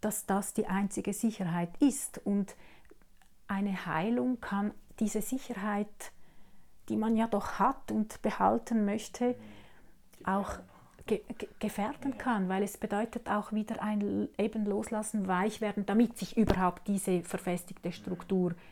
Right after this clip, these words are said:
Speaker 1: neu or-, sortieren kann.
Speaker 2: Dann ist man wieder verletzlich.
Speaker 1: Und dann ist man wieder verletzlich, genau.
Speaker 2: Ja.
Speaker 1: Das habe ich im Traumabuch sehr,
Speaker 2: Mhm. Mhm.
Speaker 1: äh, da bin ich im Traumabuch sehr darauf eingegangen.
Speaker 2: Mhm.
Speaker 1: Das ist ein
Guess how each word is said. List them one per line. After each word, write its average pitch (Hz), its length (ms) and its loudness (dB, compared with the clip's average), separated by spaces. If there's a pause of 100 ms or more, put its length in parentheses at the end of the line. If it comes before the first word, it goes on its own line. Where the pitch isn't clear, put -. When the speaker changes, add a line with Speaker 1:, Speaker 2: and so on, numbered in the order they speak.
(140)
Speaker 1:
neu 180 400 2 (240)
or-, 180 300 2
sortieren 233 720 -2
kann. 180 300 -2
Speaker 2:
Dann 160 120 -2
ist - 80 -14
man 104 140 -14
wieder 104 140 -10
verletzlich. - 460 -8
Speaker 1:
Und 202 100 2
dann 240 100 6
ist 233 180 4
man 240 120 4
wieder 247 160 0
verletzlich, 240 800 -4
genau. 185 460 0 (220)
Speaker 2:
Ja. - 60 -8
Speaker 1:
Das 202 200 -2
habe 202 200 -4
ich 185 120 -6
im 185 160 -2
Traumabuch 175 640 0
sehr, 170 300 -2
Speaker 2:
Mhm. 101 800 -16
Mhm. - 40 -4
Speaker 1:
äh, 165 320 -2 (320)
da 185 80 -4
bin 180 200 0
ich 175 100 -6
im 180 120 0
Traumabuch 170 680 -4 (200)
sehr 190 240 -2
darauf 170 340 -4
eingegangen. 156 640 -4
Speaker 2:
Mhm. 170 40 -4
Speaker 1:
Das 170 180 -8
ist 185 200 -8
ein 180 240 -2